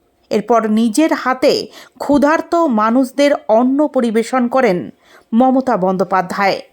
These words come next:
মুখ্যমন্ত্রীকে এত কাছে থেকে পেয়ে আপ্লুত হয়ে পড়েন ক্যান্টিনে উপস্থিত মানুষজন। বিশেষ করে অশীতিপর বৃদ্ধ বৃদ্ধারা মুখ্যমন্ত্রীর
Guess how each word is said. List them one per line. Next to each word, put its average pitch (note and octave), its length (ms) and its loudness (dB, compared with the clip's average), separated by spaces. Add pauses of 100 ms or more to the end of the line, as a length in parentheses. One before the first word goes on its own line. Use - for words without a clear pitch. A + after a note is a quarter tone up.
(600)
মুখ্যমন্ত্রীকে F#4+ 920 2 (400)
এত C4+ 160 -4 (200)
কাছে C4 360 -2
থেকে D4+ 360 -2
পেয়ে A3+ 320 2 (420)
আপ্লুত B3 500 -2
হয়ে C4+ 340 2
পড়েন C#4+ 240 2 (440)
ক্যান্টিনে D4+ 520 0 (100)
উপস্থিত C4 560 0 (380)
মানুষজন। G#3+ 680 0 (720)
বিশেষ B3 420 0
করে A#3 240 0 (580)
অশীতিপর F4 800 0
বৃদ্ধ G3+ 420 -2 (300)
বৃদ্ধারা G#3 520 -2 (520)
মুখ্যমন্ত্রীর D#4 800 0